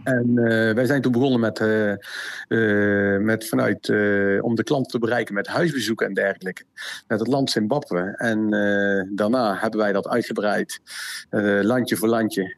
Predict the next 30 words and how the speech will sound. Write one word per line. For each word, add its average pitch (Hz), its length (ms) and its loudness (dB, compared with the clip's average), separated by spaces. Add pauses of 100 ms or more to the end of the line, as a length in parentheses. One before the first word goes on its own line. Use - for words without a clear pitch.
(120)
eh, 101 840 0
deels 117 360 0
gedwongen, 110 540 0 (140)
omdat 110 280 -2
er 104 60 -10
al 98 300 -2
twee 123 200 -2
jaar 107 160 2
een 104 60 0
negatief 107 340 0
reisadvies 110 440 -2
kwam 107 200 -2
voor 98 140 -4
Zimbabwe. 98 440 -2 (500)
Maar, 107 300 2
eh, 104 80 2
uitgebreid 117 580 0
naar 104 200 2
zestig - 320 -2
andere 131 280 2
bestemmingen 110 460 -2
in 101 80 0
de 95 60 0
wereld. 98 280 -4
En 107 80 -2
nu, 107 100 2
drieëntwintig 107 500 0
jaar 101 120 2
later, 101 440 0
eh, 98 260 0